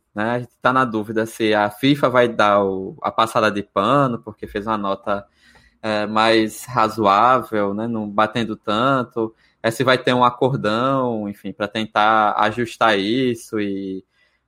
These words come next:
mas, assim, o, o modelo da Liga dos Campeões apresentado hoje é terrível também, porque acaba com fase de grupo, enfim, também tá longe de ser a melhor solução.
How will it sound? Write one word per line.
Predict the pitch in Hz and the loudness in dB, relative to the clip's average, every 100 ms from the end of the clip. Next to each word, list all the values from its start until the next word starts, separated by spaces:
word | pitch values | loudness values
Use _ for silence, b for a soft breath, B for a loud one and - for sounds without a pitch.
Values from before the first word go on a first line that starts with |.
| _ | _
mas, | - 135 156 170 - - - | 0 2 4 2 -4 -6 -4
assim, | 123 120 | -2 -2
o, | 104 | -2
o | 104 117 | -2 2
modelo | 127 113 135 139 | 4 4 2 4
da | 127 | 2
Liga | 123 123 | 2 0
dos | - | 0
Campeões | 120 - 113 107 107 | -6 -2 -2 -2 -2
apresentado | 110 107 110 113 110 110 104 | -2 0 -2 -2 -2 -2 -2
hoje | 98 107 | -2 -2
é | 107 | -2
terrível | 127 117 107 117 110 | -2 -2 -2 -4 -6
também, | - 95 95 107 123 113 110 _ | -8 -8 -6 -4 -4 -4 -6 _
porque | _ - 98 95 92 95 - | _ -6 -4 -4 -6 -6 -6
acaba | 98 113 113 | -2 0 -2
com | 110 | -4
fase | 104 104 98 | 0 0 0
de | 98 | -6
grupo, | 87 98 110 135 120 - | -6 -2 2 2 0 -2
enfim, | - 98 | -14 -4
também | 117 107 117 | -2 0 -2
tá | - 123 | 0 0
longe | 120 107 127 120 | 2 2 0 -4
de | |
ser | 107 117 | -6 -4
a | |
melhor | 107 107 107 | -2 -2 -4
solução. | - 104 104 - 104 117 151 | -4 -6 -6 -6 -4 -2 -4